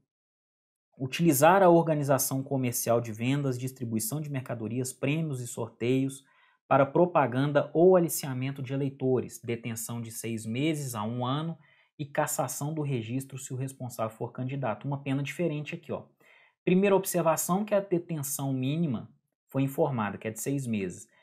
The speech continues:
E segundo, que temos uma pena, ó, de cassação do registro se o responsável for candidato. Então, atenção pra isso, pra essa peculiaridade, né? Três três cinco, fazer propaganda, qualquer que seja a sua forma,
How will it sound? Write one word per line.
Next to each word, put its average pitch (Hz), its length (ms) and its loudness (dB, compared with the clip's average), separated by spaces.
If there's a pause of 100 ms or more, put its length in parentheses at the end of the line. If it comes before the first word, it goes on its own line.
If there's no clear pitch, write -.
(280)
E 139 60 -6
segundo, 180 540 0
que - 80 -14
temos 151 280 -6
uma 151 180 -4
pena, 156 340 -4
ó, 131 40 -2
de 117 200 -10 (160)
cassação 160 920 -2
do 156 100 -4
registro 127 760 -4 (280)
se - 180 -10
o 139 40 -2
responsável 117 760 -4
for 117 380 -8 (420)
candidato. 127 640 2
Então, 127 180 -4
atenção 127 460 -4
pra 131 220 0
isso, 117 160 -4
pra 120 140 -4
essa - 160 -8
peculiaridade, 135 920 -2
né? 165 240 -2 (640)
Três 208 220 4
três 196 220 2
cinco, 117 280 -6
fazer 175 420 2
propaganda, 143 640 0
qualquer 143 440 -2
que 127 100 -10
seja 110 320 -6
a 107 40 -6
sua 127 220 -4
forma, 160 500 -2